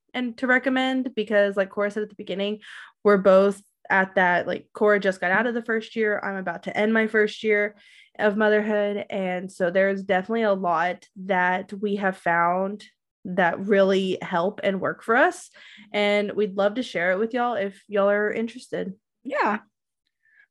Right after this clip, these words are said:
Speaker 2: Well, I think now is a good time to get into some oh shits and oh yeahs. What do you think?
Speaker 1: I agree.
Speaker 2: All right. How about you go first this time?
Speaker 1: Okay. Um, so, oh shit, I have a cough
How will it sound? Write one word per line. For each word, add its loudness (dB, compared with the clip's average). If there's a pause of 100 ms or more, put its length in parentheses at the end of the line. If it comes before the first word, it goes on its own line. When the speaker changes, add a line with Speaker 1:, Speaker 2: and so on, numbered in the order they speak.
(100)
Speaker 2:
Well, 2
I 2
think -2
now 2
is -2
a -6
good -6
time -4
to -6
get -2
into -2
some -6
oh -4
shits -8
and -6
oh -4
yeahs. -4
What -4
do -4
you -8
think? -12 (580)
Speaker 1:
I 4
agree. 2 (800)
Speaker 2:
All -6
right. -12
How -8
about -6
you -10
go -8
first -18
this -18
time? -16 (500)
Speaker 1:
Okay. -2 (400)
Um, 4 (320)
so, 2
oh 4
shit, -4 (300)
I 4
have -2
a -2
cough -4